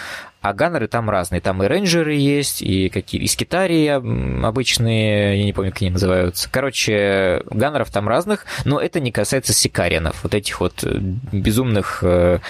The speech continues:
чуваков, Х Т Х-шников, разрывающих, э, бегающих на куриных ножках. Вот.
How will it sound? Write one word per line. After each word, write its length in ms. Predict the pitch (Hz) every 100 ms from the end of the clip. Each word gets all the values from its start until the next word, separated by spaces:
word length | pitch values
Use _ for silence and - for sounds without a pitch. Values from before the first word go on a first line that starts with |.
| - - -
чуваков, 420 | - 101 - 139
Х 100 | -
Т 100 | 107
Х-шников, 500 | 92 110 - 98 95 -
разрывающих, 840 | 92 95 104 98 - 90 - -
э, 180 | - -
бегающих 540 | 107 101 - 95 - -
на 100 | -
куриных 340 | - 90 85
ножках. 360 | - - - - - - - - - - - -
Вот. 440 | 87 85 78 -